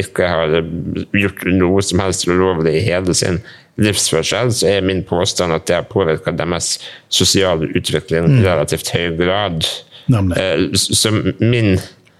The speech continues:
Speaker 1: eh, hypotese er at med å påtvinge en samfunnsgruppe til hundre prosent lovlydighet, med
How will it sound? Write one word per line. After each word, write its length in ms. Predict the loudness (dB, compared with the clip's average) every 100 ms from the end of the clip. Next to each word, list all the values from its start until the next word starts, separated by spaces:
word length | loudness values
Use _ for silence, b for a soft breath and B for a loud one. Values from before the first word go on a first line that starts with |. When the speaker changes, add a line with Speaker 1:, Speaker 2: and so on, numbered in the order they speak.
| b b _
Speaker 1:
eh, 360 | -2 0 2 0
hypotese 720 | 0 -4 -2 -2 0 0 0
er 160 | 0 0
at 340 | -2 -4 -6 -10 b b b
med 240 | 0 2 0
å 20 |
påtvinge 840 | -2 -2 0 0 0 0 0 0 -2
en 220 | -4 -4 -2
samfunnsgruppe 1200 | -2 -2 -2 -2 0 0 -2 -4 -4 -4 -2 -6 B B B B _ -2
til 240 | -2 -2 -6 -12 -2
hundre 480 | 2 4 2 2 0
prosent 840 | -2 -2 0 0 -2 -4 -4 -8 -8 B B B B
lovlydighet, 960 | 0 2 2 2 2 0 0 -2 -6 -8 _ _ _ _ _ _ _ b b -2
med 120 | 2